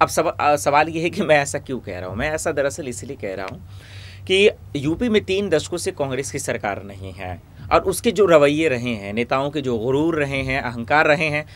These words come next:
ये हम और आपसे ज़्यादा दूर नहीं हैं। इसके बावजूद प्रियंका गांधी एक ऐसी, अ, नेता रहीं, अ, कांग्रेस की महासचिव रहीं और यूपी चुनाव की प्रभारी भी रहीं, अ,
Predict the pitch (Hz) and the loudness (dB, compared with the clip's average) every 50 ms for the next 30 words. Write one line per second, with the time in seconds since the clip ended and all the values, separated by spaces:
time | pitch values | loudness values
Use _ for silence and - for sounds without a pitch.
0 | - - - 156 185 196 175 180 185 175 160 156 156 147 - - - 160 160 - | -16 -6 2 4 4 6 6 4 2 4 4 6 4 4 2 0 -2 -2 -2 -2
1 | - 135 120 131 120 120 127 117 117 113 110 107 107 101 101 101 98 92 95 92 | -4 -4 -2 0 0 0 0 -2 -4 -6 -6 -6 -8 -10 -10 -10 -12 -12 -14 -14
2 | - - - - - - - - - - - 170 - 226 208 185 190 185 185 185 | -16 -16 -18 -18 -18 -18 -18 -18 -8 -4 -4 0 4 6 8 10 10 10 8 6
3 | 165 208 220 - - 160 143 139 139 139 - 180 160 151 147 147 151 202 170 160 | 2 0 -2 -2 0 0 2 2 2 2 2 2 2 2 2 2 2 2 2 2
4 | - 139 127 127 - 160 151 - 123 123 117 117 117 - 147 131 127 135 139 135 | 2 2 0 0 0 -4 -2 0 0 0 0 -2 -2 0 0 -2 -2 -2 -4 -6
5 | 143 143 - - - - - - 127 127 - 139 131 131 123 127 - - 123 120 | -6 -8 -10 -12 -16 -10 -4 0 0 0 2 2 0 0 0 -2 -2 -2 -4 -2
6 | 120 123 120 - 120 - 165 170 147 143 143 151 156 156 147 131 139 131 131 139 | -2 -4 -6 -8 -4 -2 0 0 2 2 0 2 2 2 2 2 2 0 -2 -4
7 | - 170 156 - 135 123 131 127 - - - - 127 117 113 107 107 107 107 104 | -4 -4 -4 -4 -4 -4 -4 -4 -6 -6 -2 -2 -2 -2 -2 -2 -4 -4 -4 -4
8 | 110 101 104 113 127 143 143 - - - - - - 123 139 135 131 135 - | -4 -4 -4 -4 -4 -6 -6 -8 -12 -14 -14 -8 -2 4 6 6 6 6 4